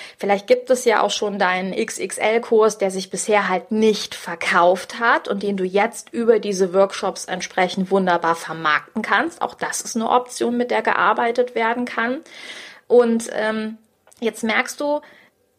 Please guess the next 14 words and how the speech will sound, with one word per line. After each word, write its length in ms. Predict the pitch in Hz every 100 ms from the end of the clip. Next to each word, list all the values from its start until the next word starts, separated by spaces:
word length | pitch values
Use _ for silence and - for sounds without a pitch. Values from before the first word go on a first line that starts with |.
| _ _
dass 320 | 226 233 233
sozusagen 680 | 247 240 226 226 220 233 226 -
du 280 | 208 214 208
mit 180 | 202 208
deinem 400 | 196 190 202 196
Workshop 640 | 240 311 - 226 247 - - - _ -
eine 340 | 214 220 -
eigene 680 | 208 220 285 277 247 233 233
Fan-Community, 1160 | - 226 247 262 - 233 226 226 220 214 208
wenn 120 | 190 196
du 80 |
das 200 | 190 202
so 120 | 202 185
willst, 300 | 190 190